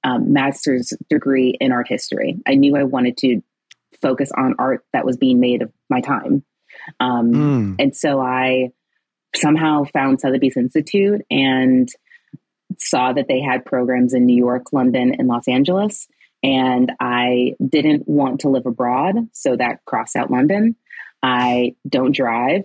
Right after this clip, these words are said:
Speaker 1: so that crossed out L A. So I was like, "Oh,
Speaker 2: <laughs>
Speaker 1: New York I go," <laughs> and applied to the New York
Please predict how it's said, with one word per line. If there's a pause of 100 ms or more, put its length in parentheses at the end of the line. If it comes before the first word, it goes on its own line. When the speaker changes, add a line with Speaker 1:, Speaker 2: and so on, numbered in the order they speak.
(120)
Speaker 1:
so
that
crossed
out
L
A.
So
I
was
like,
"Oh,
Speaker 2:
<laughs>
Speaker 1:
New
York
I
go," (100)
<laughs>
and
applied
to
the
New
York